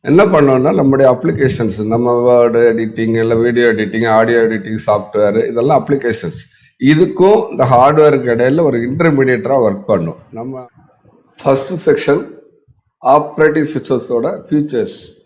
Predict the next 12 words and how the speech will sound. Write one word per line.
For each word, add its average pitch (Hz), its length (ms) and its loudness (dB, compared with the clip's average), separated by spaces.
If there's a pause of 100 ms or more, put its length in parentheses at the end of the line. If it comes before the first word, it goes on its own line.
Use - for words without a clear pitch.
(340)
அதனுடைய 139 380 -4
இம்பார்ட்டன்ட் 123 500 -2 (760)
கேரக்டரிஸ்டிக்ஸ் 127 760 -4
பற்றி 107 240 -6 (380)
பார்க்க 95 340 -2
போறோம். 78 240 -8 (560)
ஆப்பரேட்டிங் 180 540 2
சிஸ்டத்துடைய 147 580 2
ஃபீச்சர்ஸ் 147 440 2 (120)
என்னெல்லாம்னு, 104 560 -2 (840)
முக்கியமான 143 640 2 (260)
ஃபீச்சர்ஸ். 143 500 -2